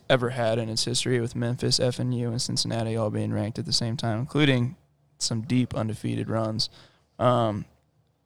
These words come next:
Cincinnati and Memphis are in this game. It's at Memphis. They don't have a neutral site championship game. The, the team with the best record gets the home field advantage, basically.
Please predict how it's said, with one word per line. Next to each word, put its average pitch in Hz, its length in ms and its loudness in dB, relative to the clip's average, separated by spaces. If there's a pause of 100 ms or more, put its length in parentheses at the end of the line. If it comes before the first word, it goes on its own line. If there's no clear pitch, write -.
Cincinnati 151 500 10
and 135 80 8
Memphis 135 400 6
are 123 80 2
in 120 100 2
this 120 140 2
game. 117 480 -2
It's - 100 0
at 135 160 10
Memphis. 131 420 4
They 127 120 2
don't 127 160 4
have 131 160 6
a 123 40 2
neutral 123 300 2
site 127 240 2
championship 123 480 -2
game. 117 260 -2
The, 113 160 -2
the - 200 -8
team 127 240 2
with 117 80 0
the 120 100 0
best 123 300 2
record 120 340 0
gets 117 200 -2
the 113 180 -6
home 131 200 0
field 123 220 0
advantage, 113 400 -4
basically. 120 540 -2